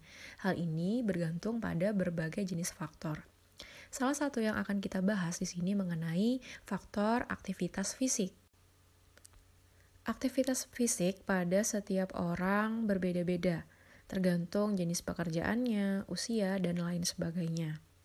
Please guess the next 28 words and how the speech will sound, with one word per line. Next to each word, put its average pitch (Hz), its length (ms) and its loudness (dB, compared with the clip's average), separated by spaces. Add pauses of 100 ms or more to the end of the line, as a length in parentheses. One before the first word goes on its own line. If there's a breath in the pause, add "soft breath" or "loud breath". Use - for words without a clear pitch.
(840 loud breath)
Contohnya, 226 800 2
pada 208 320 0
pekerja 196 320 2
bangunan 202 560 2
atau - 320 -4
atlet 233 560 0 (160)
yang 294 400 2
memiliki 220 960 0 (160)
beban 185 560 2
kerja 185 400 0
yang 175 80 0
lebih 208 160 2
berat 247 320 4 (560 loud breath)
dibandingkan 196 640 2
dengan 196 320 0
pekerja 190 480 -2
kantoran 180 640 -2 (400 loud breath)
yang 247 480 2 (360)
hanya 196 280 2
duduk 196 280 2
di 175 80 -2
depan 180 200 -2
komputer. 175 560 -2 (880 loud breath)
Maksudnya 240 440 0
lebih 254 200 4
berat 185 240 2
di 180 120 0
sini 180 800 0